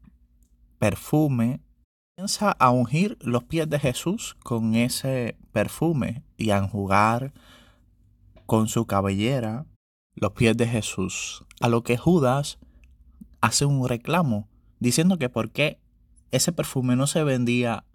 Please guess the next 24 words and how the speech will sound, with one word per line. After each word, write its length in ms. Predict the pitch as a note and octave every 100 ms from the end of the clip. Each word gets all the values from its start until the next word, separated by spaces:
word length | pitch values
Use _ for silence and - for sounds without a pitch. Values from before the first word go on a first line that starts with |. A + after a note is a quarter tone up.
| _ _ _ _ _ _
y 180 | - A#2
el 140 | G#2+
dinero 580 | G#2 A2 A#2+ C#3+ C#3+ C#3 - _ _ _ _ -
recaudado 640 | A2+ G2+ G2+ A2 C#3 C#3
se 180 | C3 A2+
daba 260 | G#2 G2 G2
a 60 |
los 160 | G2 -
pobres. 800 | - G2 F#2+ F#2+ G#2 - - - - - - - _ -
El 100 | G2+
Evangelio 420 | F#2+ G2 A2+ A#2
ya 120 | A2+
nos 160 | A2 A2+
relata 540 | G#2 G#2 A2+ G#2+ G#2 - _ _ _ _ _ _
que 400 | - G2+ F#2 F#2 - _ _ _ _ _
esa 240 | - - C3
no 140 | A#2+
era 120 | A2
la 120 | A2
intención 760 | A2 G#2 G#2 G2+ A#2+ A2+ A#2 A2 _
de 540 | - A2+ G#2 G#2+ F2+ - _ _ _ _ _ _ _ _
Judas 540 | - C#3+ D3 A#2 A2+
Iscariote, 720 | - - A2+ A#2 C#3+ D3 F#2 -
sino 520 | - A2 F#2+ G2+ -